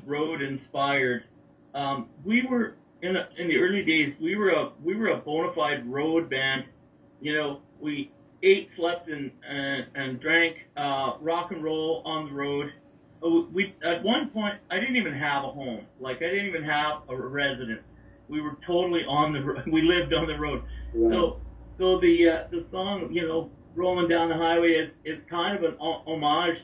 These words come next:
Speaker 1: to that. You know, when you, when you're, when you're kind of gypsies in a sense, you know, and you're listening to the radio and life is good,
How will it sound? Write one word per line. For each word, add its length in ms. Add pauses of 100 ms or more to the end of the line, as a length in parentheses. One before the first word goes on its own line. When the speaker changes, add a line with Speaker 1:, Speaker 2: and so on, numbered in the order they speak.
Speaker 1:
to 100
that. 460 (560)
You 100
know, 140
when 240
you, 180
when 220
you're, 420 (420)
when 200
you're 320 (160)
kind 240
of 100
gypsies 580 (180)
in 200
a 120
sense, 420
you 100
know, 280
and 460 (240)
you're 140
listening 360
to 100
the 100
radio 540
and 440
life 300
is 140
good, 360